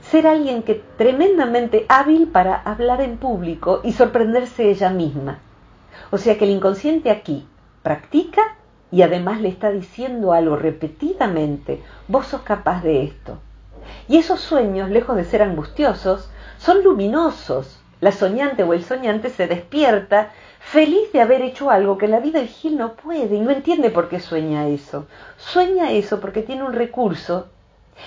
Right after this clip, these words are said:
y algo le ha limitado ejercer ese recurso. De manera tal, Rosita, que practica y le avisa al inconsciente, "Tenés esta habilidad, tenés esta habilidad".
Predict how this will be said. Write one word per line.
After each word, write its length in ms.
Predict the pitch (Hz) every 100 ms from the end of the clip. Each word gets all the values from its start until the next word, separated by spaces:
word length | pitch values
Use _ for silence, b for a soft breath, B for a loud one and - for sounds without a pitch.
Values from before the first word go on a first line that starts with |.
| B
y 160 | 233 277
algo 580 | 294 277 226 175 196 -
le 160 | 196 220
ha 60 |
limitado 840 | 247 240 208 196 - 262 185 180 -
ejercer 580 | 196 - 196 175 - 254
ese 240 | 160 - 143
recurso. 800 | 143 143 147 139 139 - 147 - _ _ _ - B B
De 140 | 175 196
manera 540 | 190 196 214 226 220
tal, 180 | 240 220
Rosita, 500 | 208 214 208 185 202 -
que 360 | 214 190 - - _ _ -
practica 760 | 160 160 - 302 - 339 330 -
y 80 | 165
le 120 | 170
avisa 340 | 160 147 -
al 80 | 143
inconsciente, 580 | 143 147 143 147 143 156
"Tenés 420 | 175 208 269 285
esta 280 | 277 - 190
habilidad, 480 | 185 160 151 143 143
tenés 320 | 202 226 247
esta 460 | 254 240 - 165 156
habilidad". 680 | 143 147 143 143 139 131